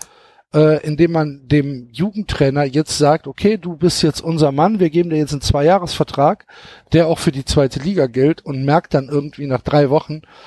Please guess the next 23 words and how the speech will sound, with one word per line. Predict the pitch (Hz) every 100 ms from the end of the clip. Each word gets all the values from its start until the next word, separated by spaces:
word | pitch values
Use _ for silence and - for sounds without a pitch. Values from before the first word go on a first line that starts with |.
| - _
okay, | 127 - 156
der | 131
war | 123 135
im | 123
Jugendbereich | 135 185 180 131 127 131 -
ganz, | 147 131 - -
ganz | - 127
gut | - 139
aufgehoben, | 156 185 - 127 127 156 - - - -
weil | 156
du | 151
natürlich | 135 - 135 123
im | 127
Jugendbereich | 139 165 - 131 123 -
auch | 135
eine | 135
ganz | 131 139
andere | 127 120 120
Ansprache | 147 - - - 131 - 123
an | 120
die | 120
Spieler | - 117 110 104
hast, | 107 110 -